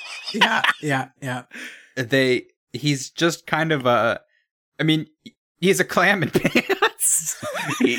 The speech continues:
Speaker 3: is a clam in pants. At the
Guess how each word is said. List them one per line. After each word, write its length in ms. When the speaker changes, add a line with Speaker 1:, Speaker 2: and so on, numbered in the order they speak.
Speaker 3:
is 260
a 100
clam 480
in 120
pants. 360
At 140
the 120